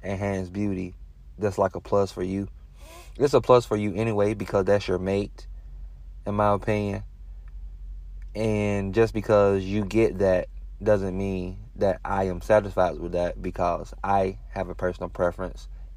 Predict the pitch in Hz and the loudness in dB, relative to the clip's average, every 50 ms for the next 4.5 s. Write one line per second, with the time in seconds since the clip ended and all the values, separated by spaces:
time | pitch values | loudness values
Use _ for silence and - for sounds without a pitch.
0 | - - 135 139 123 113 101 92 101 - 90 90 85 87 - - - - - - | -6 -2 -2 0 0 0 -2 -4 -2 -2 -2 -2 -2 -4 -10 -14 -16 -18 -18 -18
1 | - - - - - - - - - - - - - 123 127 123 - 110 98 98 | -18 -18 -18 -20 -20 -20 -20 -20 -20 -20 -8 2 6 6 6 6 6 0 -2 0
2 | 95 - 113 107 104 95 - 104 98 90 90 87 90 85 - - - - - - | 4 6 6 6 6 4 0 -2 -2 -2 -2 -2 0 0 -2 -4 -8 -14 -18 -18
3 | - - - - - - - - - - - - - - 113 113 107 104 101 95 | -18 -18 -18 -18 -18 -20 -20 -20 -20 -20 -20 -16 -6 0 2 2 2 2 0 -2
4 | - - 165 165 180 180 160 139 127 123 | 0 4 8 8 10 8 8 4 0 -4